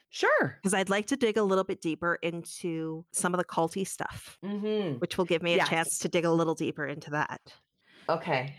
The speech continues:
Speaker 2: Okay. So there's definitely a lot of food for thought for this particular episode.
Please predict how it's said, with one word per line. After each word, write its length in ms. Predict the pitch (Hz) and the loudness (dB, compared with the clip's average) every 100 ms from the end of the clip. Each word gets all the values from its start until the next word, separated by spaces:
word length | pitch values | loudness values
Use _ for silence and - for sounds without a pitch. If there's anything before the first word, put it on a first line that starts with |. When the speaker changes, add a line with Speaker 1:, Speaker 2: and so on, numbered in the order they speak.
| - | -4
Speaker 2:
Okay. 80 | - - - - - - - - - - _ - - - | -4 -6 -20 -20 -20 -20 -20 -16 -16 -18 _ -20 -20 -6
So 160 | - 226 | -2 2
there's 280 | 233 226 - | 2 0 -2
definitely 600 | 202 185 - 311 294 294 | 0 0 0 0 2 4
a 100 | 262 | 4
lot 400 | 190 185 165 165 | 4 4 4 4
of 120 | 180 | 2
food 300 | - 175 165 | 0 0 0
for 160 | - 170 | 0 -4
thought 300 | - 131 - - | 0 -2 -4 -10
for 240 | - 156 | -4 -4
this 680 | 156 165 147 - - - - - - | -4 -2 -2 0 -4 -4 -4 -8 -8
particular 640 | - - 147 - 147 151 - 151 | -8 -6 -6 -4 0 0 0 -2
episode. 800 | - - - - - - - | -2 -4 -4 -4 -4 -2 -2